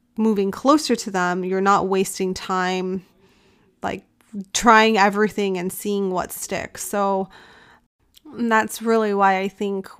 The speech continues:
we should be celebrating the ability to slow down, to pause, to give yourself the break, to do some of that bigger thinking, because your future self will really thank you for it. It just reminds me of the sentiment in one of my favorite songs,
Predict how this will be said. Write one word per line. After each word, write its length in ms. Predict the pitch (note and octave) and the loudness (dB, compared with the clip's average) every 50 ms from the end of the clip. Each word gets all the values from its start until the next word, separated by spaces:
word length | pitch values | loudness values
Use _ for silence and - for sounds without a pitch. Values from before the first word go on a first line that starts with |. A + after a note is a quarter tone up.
| - | -10
we 160 | G#3 G#3 G#3 | -8 -8 -6
should 440 | - - - - F#3+ F#3+ F#3+ F#3 F3+ | -6 -6 -6 -4 -4 -4 -4 -6 -6
be 120 | - F#3+ G3 | -8 -8 -8
celebrating 800 | - - G#3 G3+ G#3 A3 G#3+ G3 G3 F#3 F#3 F#3 F#3 F#3 F#3+ | -2 2 4 4 4 4 2 0 -2 -4 -4 -4 -4 -6 -4
the 120 | F3+ F#3 F#3 | -4 -2 -4
ability 540 | F#3 F3+ G3+ G3 F#3+ G3 F#3 F#3 F#3 F#3 | -2 -2 -2 -2 0 -2 -2 -4 -6 -6
to 100 | F#3 G3 | -6 -6
slow 320 | F#3 - - - G3 G3+ G#3 | -8 -8 -4 -2 0 0 2
down, 640 | A3 G#3+ G#3 G3+ G3+ G3+ G3 G3 G3 G3 G3+ G3+ - - - - - - - - - | 2 4 4 6 6 6 6 4 4 2 0 -4 -6 -14 -20 -20 -20 -20 -20 -20 -6
to 140 | - A3+ | -4 -4
pause, 880 | G3 - - G3+ F#3 F#3 F#3 F#3 F#3 F#3 F3+ F3+ F#3 F#3 F#3 F#3 - - | -4 -2 0 2 4 4 6 6 4 4 2 2 0 -2 -2 -4 -6 -10
to 160 | - - G#3 | -10 -10 -8
give 180 | F#3+ G3 F#3+ F#3 | -6 -6 -4 -2
yourself 460 | G3 G3+ G3 - - G3 F#3+ F#3+ - | -2 -4 -4 -2 -2 -2 -2 -2 -6
the 80 | G3+ G3 | -8 -8
break, 580 | G3 F3+ F#3 F#3 F#3 F#3 F3+ - - - - | -6 -6 -6 -4 -4 -6 -8 -10 -14 -20 -12
to 140 | - - G3 | -8 -8 -8
do 240 | F#3 - G3 F#3+ F#3+ | -6 -4 -4 -4 -4
some 200 | - - F#3+ F#3+ | -4 -4 -4 -4
of 80 | F3+ | -2
that 220 | F3+ F3 E3+ F#3+ - | -2 -4 -4 -4 -8
bigger 240 | G#3+ G3+ - G#3 F#3+ | -10 -10 -8 -8 -10
thinking, 600 | - - F#3+ F#3+ - - G3+ G3 G3 G3 G3 - - _ - - - - - _ _ - | -8 -8 -10 -10 -8 -6 -4 -4 -2 -4 -4 -6 -10 _ -20 -20 -20 -20 -20 _ _ -6
because 280 | D4+ D4+ F4 E4+ D4 | 2 4 4 4 6
your 120 | D#4 D#4 D4+ | 4 2 4
future 340 | - E4 F#4 F#4 - D4 | 6 6 6 6 6 2
self 320 | D4 - F#3 F3+ F#3+ F#3+ - | 2 2 2 0 0 0 -2
will 80 | G3 | -4
really 240 | F3+ F#3 F#3 F3+ F#3 | -2 -2 -2 -2 -2
thank 260 | F#3 - F#3 F#3+ - | -4 -4 -6 -8 -8
you 60 | - G3 | -10 -14
for 240 | - - - - | -12 -10 -8 -8
it. 140 | - - - _ _ _ _ _ _ _ _ _ _ _ _ _ _ _ _ _ _ _ _ _ _ _ _ _ _ _ | -8 -10 -14 _ _ _ _ _ _ _ _ _ _ _ _ _ _ _ _ _ _ _ _ _ _ _ _ _ _ _
It 120 | - B3 A#3 | -10 -8 -6
just 240 | - A#3 A3 - - | -6 -8 -6 -2 -2
reminds 680 | B3 A3 G3+ F#3+ F#3+ F#3+ F#3+ F#3+ F#3+ F#3+ F#3 - - | 0 0 0 0 0 0 0 0 -2 -2 -6 -6 -6
me 340 | G3 F#3+ F#3 F#3 F3+ F3+ F3+ | -4 -4 -2 -2 -4 -4 -4
of 280 | - - F#3 F3+ E3+ - | -4 -4 -4 -4 -4 -6
the 100 | F#3+ F#3 | -8 -8
sentiment 920 | - - F#3+ F3 F#3 F#3 - F#3+ F#3 F3+ F3+ F3 F3+ F3+ E3+ F3+ - - | -6 -8 -6 -6 -8 -8 -8 -6 -6 -6 -6 -6 -8 -8 -8 -10 -10 -12
in 420 | - - F#3 F3+ F3+ F3+ F3+ F3+ | -12 -10 -10 -8 -8 -8 -8 -6
one 140 | F3 F3 F3 | -4 -4 -4
of 60 | F3+ | -4
my 140 | F3+ F3 F3+ | -4 -4 -4
favorite 460 | F3+ - E4 F4+ F#4 E4+ D4 - - | -4 -2 0 2 2 2 2 -2 -2
songs, 760 | - - G#3 G3+ G3 G3 F#3+ F#3+ F#3 F#3 F#3 F#3 F#3+ F#3+ - | -2 0 2 2 2 2 2 0 -2 -2 -4 -4 -4 -6 -10